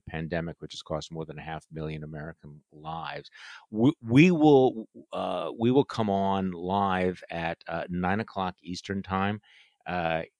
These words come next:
if you can join us live, that would be great. We post it the next day. There are other ways of watching it, but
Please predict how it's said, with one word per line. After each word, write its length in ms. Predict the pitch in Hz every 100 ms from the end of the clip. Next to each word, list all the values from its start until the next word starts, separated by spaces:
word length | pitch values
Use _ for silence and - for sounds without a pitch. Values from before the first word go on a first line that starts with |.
| -
if 160 | 95 - -
you 140 | 85 78
can 160 | 92 82
join 280 | 87 92
us 280 | 98 95 -
live, 380 | 87 87 95 107
that 100 | 98
would 120 | 73
be 120 | 73 73
great. 480 | 80 82 92 107 -
We 160 | 78 -
post 460 | - - 95 92 -
it 160 | 104
the 80 | -
next 320 | 95 98 -
day. 360 | 92 90 95 104
There 220 | 78 60
are 240 | 80 80 78 95
other 160 | 92
ways 280 | 90 85 82
of 80 | 82
watching 420 | 82 85 - 90
it, 120 | 90 -
but 160 | 78